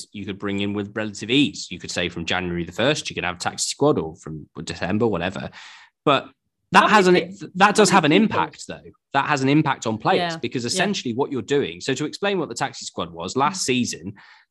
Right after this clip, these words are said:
Speaker 1: they had a way, because of the way that the complex way that the, the squads and the, the rosters work in the N H L, the N H L knew that they were gonna lose people through covid and people were gonna have to isolate. So what they did was they created, they essentially said,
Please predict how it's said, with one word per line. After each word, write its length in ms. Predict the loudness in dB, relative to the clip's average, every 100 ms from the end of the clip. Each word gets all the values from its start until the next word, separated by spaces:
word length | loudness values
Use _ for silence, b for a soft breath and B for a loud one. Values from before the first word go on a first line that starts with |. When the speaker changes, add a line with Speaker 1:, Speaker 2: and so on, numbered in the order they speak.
| -4
Speaker 1:
they 400 | 0 0 0 -2
had 320 | -2 -2 -2 -4
a 80 | -2
way, 260 | 0 0
because 300 | -2 0 2
of 60 | 2
the 80 | 2
way 180 | 0
that 400 | 0 -4 -8 -10
the 60 | -10
complex 480 | -4 -4 -4 -8 -4
way 160 | -2
that 160 | -4 -8
the, 140 | -12 -12 _
the 80 | -8
squads 480 | -6 -2 -2 -2 -4
and 160 | -4 -6
the, 340 | -10 -12 -20 _ -10
the 220 | -6 -6
rosters 360 | -6 -8 -8 -10
work 320 | -8 -10 -10
in 60 | -10
the 80 | -8
N 100 | -8
H 220 | -8 -8
L, 180 | -8 -10 B B B _
the 100 | 2
N 80 | 4
H 140 | 4 2
L 80 |
knew 280 | 2 4 2
that 100 | 0
they 100 | -4
were 80 | -6
gonna 140 | -6 -4
lose 320 | -4 -6 -6
people 260 | -8 -6
through 240 | -8 -6 -2
covid 480 | 2 4 4 2 0 -4
and 380 | -4 -4 -8 -8
people 240 | -8 -6
were 40 |
gonna 140 | -4 -4
have 160 | -4
to 120 | -2 0
isolate. 440 | 0 -2 -6 -6
So 100 | 2
what 180 | 2 2
they 80 | -2
did 280 | -2 -2
was 140 | -6 -8
they 140 | -8
created, 680 | -6 -2 0 0 -2 -6 -6
they 160 | -2
essentially 380 | -2 0 -4 -6
said, 300 | -6 -6 -6